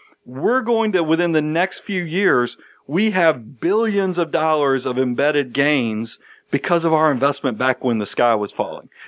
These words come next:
It's beautiful. So, I mean, he really does practice, and this is what has made him so successful, is that he is an optimist,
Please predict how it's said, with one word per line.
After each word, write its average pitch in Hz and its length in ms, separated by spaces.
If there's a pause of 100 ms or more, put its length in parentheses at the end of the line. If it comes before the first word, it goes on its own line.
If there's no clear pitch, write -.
(100)
It's - 260 (260)
beautiful. 262 640
So, 170 240
I 180 40
mean, 196 180
he 226 120
really 226 380
does 196 220
practice, 165 420
and 156 160
this 240 140
is 247 80
what 190 200
has 160 140
made 160 220
him 156 120
so 139 220
successful, 131 800 (340)
is 147 200
that 147 200
he 185 320
is 240 160
an 233 120
optimist, 175 640